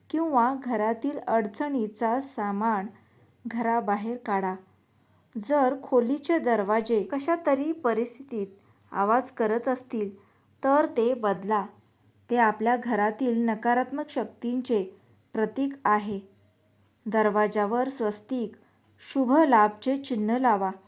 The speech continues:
तुळस खराब झाली असेल, तर नवीन तुळस लावा आणि तिची काळजी घ्या. घरात नेहमी अन्नधान्याचा प्रवाह राहावा म्हणून देवी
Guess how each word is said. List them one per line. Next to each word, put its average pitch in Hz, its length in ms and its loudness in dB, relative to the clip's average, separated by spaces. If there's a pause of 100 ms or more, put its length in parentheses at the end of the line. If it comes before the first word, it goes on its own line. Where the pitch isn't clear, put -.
(680)
तुळस 294 480 4
खराब 226 400 2
झाली 233 380 0
असेल, 208 520 -4 (500)
तर 233 320 4
नवीन 233 540 0
तुळस 226 400 2
लावा 196 320 2 (680)
आणि 226 240 2 (120)
तिची 254 340 -4
काळजी 226 480 0
घ्या. 214 300 -4 (800)
घरात 214 400 2 (120)
नेहमी 233 520 0 (580)
अन्नधान्याचा 247 1120 0
प्रवाह 220 640 0 (560)
राहावा 226 540 2
म्हणून 240 440 0 (480)
देवी 233 380 6